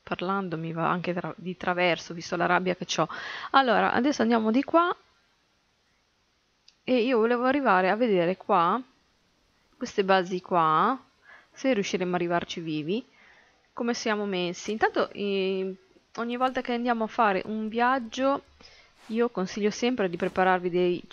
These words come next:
giacigli in fibre, perché non si sa mai che si crepa, almeno si rispona,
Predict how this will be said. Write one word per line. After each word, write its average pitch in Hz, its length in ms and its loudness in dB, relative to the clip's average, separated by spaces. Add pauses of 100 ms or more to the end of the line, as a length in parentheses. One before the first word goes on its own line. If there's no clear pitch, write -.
giacigli 180 640 -4
in 175 140 -6
fibre, 165 520 -8 (600)
perché - 220 -10
non 240 140 -6
si 240 120 -10
sa 202 140 -6
mai 202 220 -2
che 185 100 -10
si 180 280 -10
crepa, 240 520 -2
almeno 208 540 -2 (880)
si - 160 -8
rispona, 202 540 -4